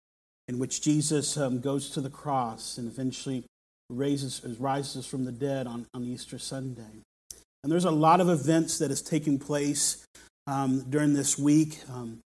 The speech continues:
not only events, but also times of where Jesus just set his disciples aside just to teach them about the very fact that he is about to die and he is preparing them for his eventual death.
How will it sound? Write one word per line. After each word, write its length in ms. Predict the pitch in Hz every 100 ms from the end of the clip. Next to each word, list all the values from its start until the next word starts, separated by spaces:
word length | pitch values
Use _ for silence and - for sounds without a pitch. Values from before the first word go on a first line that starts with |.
| _ -
not 120 | 151
only 180 | 156 147
events, 500 | 120 151 151 147 -
but 140 | 139
also 460 | 135 147 147 147 135
times 480 | - 160 147 147 147
of 180 | 123
where 140 | 120 127
Jesus 320 | 131 143 143
just 240 | 139 131
set 140 | - 143
his 120 | 131
disciples 680 | 123 - 147 156 151 139 - _ _ _ _
aside 600 | 131 - 151 143 143 135
just 160 | 135 -
to 80 | 135
teach 460 | - 175 - -
them 340 | 139 120 113 113 _ _ _ _ -
about 360 | 135 135 135
the 80 | 139
very 240 | 131 151 160
fact 400 | 160 147 139 -
that 140 | 127
he 200 | 151 143
is 140 | 135
about 320 | 139 139 156 -
to 80 |
die 500 | 147 160 160 120 120 117 _ _ _ _
and 100 | 135
he 120 | 143
is 100 | 139
preparing 680 | - 135 - 170 160 156 139
them 220 | 123 117
for 220 | 117 143 135
his 400 | 117 139 131 - - _ - -
eventual 500 | 143 135 143 143 139
death. 320 | 127 135 120